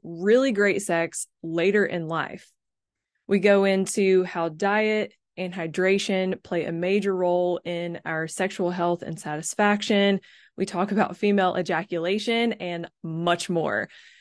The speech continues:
So Susan is a champion and advocate for those who desire intimacy and passion throughout their whole life. She's created hundreds of techniques that transform having sex into making love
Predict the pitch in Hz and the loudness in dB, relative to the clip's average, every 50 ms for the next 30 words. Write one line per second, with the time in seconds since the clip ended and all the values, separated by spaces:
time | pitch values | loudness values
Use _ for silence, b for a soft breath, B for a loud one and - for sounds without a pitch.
0 | B B B B B _ _ _ _ _ _ _ - - 233 180 - - 202 - | B B B B B _ _ _ _ _ _ _ 2 4 4 4 4 0 -4 -2
1 | - 269 285 302 277 359 359 339 254 - 269 247 254 240 233 208 - - - 214 | 2 4 4 4 6 6 4 4 4 4 2 4 4 2 2 2 -4 -6 -2 0
2 | 214 220 214 233 226 233 226 214 208 196 - - 170 180 190 185 196 185 - 214 | 0 0 0 0 0 0 2 0 0 -2 -2 -2 -2 -2 0 -2 -4 -4 -2 -2
3 | 202 196 - - - - 196 185 165 160 180 180 190 208 240 247 - 285 233 233 | 0 0 0 -2 -2 -4 -4 -2 0 0 0 2 2 0 0 -2 -6 -6 -6 -6
4 | 214 180 196 180 180 - - 185 190 185 214 196 190 185 - - 185 180 175 175 | -4 -2 -2 -2 -2 -2 -4 -6 -6 -6 -6 -6 -6 -6 -4 -2 0 0 2 0
5 | 175 - - 170 165 - - - 185 190 196 208 202 - 214 202 196 190 - - | 0 -2 -4 -8 -10 -10 -8 -2 0 0 0 0 -2 -2 -2 -2 -2 -2 -4 -10
6 | _ _ - 233 240 - - 202 196 233 214 294 285 262 - - 220 202 185 165 | _ _ -2 -2 0 0 0 0 0 0 2 2 0 0 0 -2 -4 -4 -2 -4
7 | 165 160 156 - - 190 - _ _ b b b b b b b - - - 233 | -4 -6 -6 -8 -8 -12 -16 _ _ b b b b b b b -8 -2 0 0
8 | 247 254 - - - 262 247 240 233 220 214 208 202 190 - - _ - - - | 0 -2 -4 -4 0 4 6 6 6 6 6 4 4 2 0 -4 _ -20 -8 -4
9 | 202 202 226 220 262 269 240 254 254 247 - 269 254 254 247 220 214 208 208 202 | -2 -2 0 0 0 -2 0 -2 -2 -2 -2 -6 -4 -2 -2 -2 0 0 -2 -2
10 | 208 - - - 175 165 - _ - - - - 190 202 214 220 208 - - 190 | -4 -10 -14 -10 -10 -10 -10 _ -12 -12 -8 -6 -4 -2 -2 -2 -4 -4 -4 -2
11 | 185 180 175 175 - - - 180 196 233 254 247 240 - - 269 254 208 190 196 | -2 -2 -4 -6 -8 -4 -2 -2 0 2 0 0 -2 -2 -2 0 0 0 0 -2
12 | - - - b b b b b b _ 208 202 202 202 - 202 190 190 190 208 | -4 -10 -14 b b b b b b _ -2 0 0 0 -2 -2 -2 0 0 0
13 | 226 220 - 269 247 226 202 190 185 180 180 180 180 175 175 - | 0 0 0 -2 0 0 -2 -2 -2 -2 -2 -2 -4 -4 -8 -12